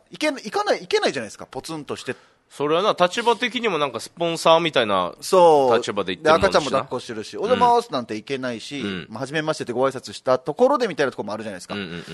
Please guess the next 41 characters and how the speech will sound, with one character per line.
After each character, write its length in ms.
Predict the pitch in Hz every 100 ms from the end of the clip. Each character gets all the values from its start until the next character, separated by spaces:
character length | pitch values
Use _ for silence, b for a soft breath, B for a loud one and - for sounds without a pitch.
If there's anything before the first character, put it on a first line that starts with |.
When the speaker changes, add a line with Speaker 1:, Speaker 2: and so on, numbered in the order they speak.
| 73 - _ _ _ 233
Speaker 1:
だ 60 |
か 100 | 220
ら 100 | 202
そ 160 | 185 220
の 220 | 220 208
様 200 | 196 208
子 100 | 202
を 60 | 185
察 180 | 180 180
し 120 | -
て 120 | 185
か 140 | 175 117
い、 100 | 117 _ _ _
そ 420 | - 123 101 90
う 40 | -
か 240 | 117 107
あ 60 | 110
れ 80 | 104
で 80 |
す 100 | 95
け 100 | -
ど、 220 | 160 147 101
ユ 80 | 135
ッ 20 |
キ 60 |
ー 40 | 139
さ 60 |
ん 20 | 110
ず 80 | 180
っ 40 |
と 200 | - 202
僕 200 | 175 165
の 80 | 120
そ 120 | 127
ば 120 | 110
に 80 | 98
い 40 |
て 100 | 101
く 100 | 104
れ 80 | 92
て。 240 | - 95